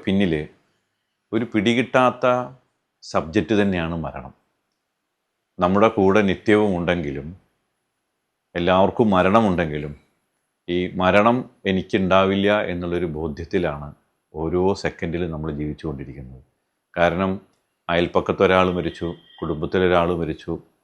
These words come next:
അല്ലെങ്കിൽ സുഹൃത്തിൻ്റെ ഒരാൾ മരിച്ചു എന്നൊക്കെ പറഞ്ഞ് ഇവിടെ വരുമ്പോൾ ഈ മരണം എന്ന് പറയുന്ന സബ്ജക്റ്റ് തന്നെ ബാധിക്കാത്തതാണെന്നും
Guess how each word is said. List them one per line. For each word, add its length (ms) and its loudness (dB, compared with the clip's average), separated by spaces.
അല്ലെങ്കിൽ 240 -4
സുഹൃത്തിൻ്റെ 540 0
ഒരാൾ 260 2
മരിച്ചു 340 -4
എന്നൊക്കെ 320 -4
പറഞ്ഞ് 360 -4
ഇവിടെ 200 0
വരുമ്പോൾ 480 -4
ഈ 60 -12
മരണം 420 0
എന്ന് 140 4
പറയുന്ന 380 2
സബ്ജക്റ്റ് 520 -6
തന്നെ 240 -4
ബാധിക്കാത്തതാണെന്നും 1160 -2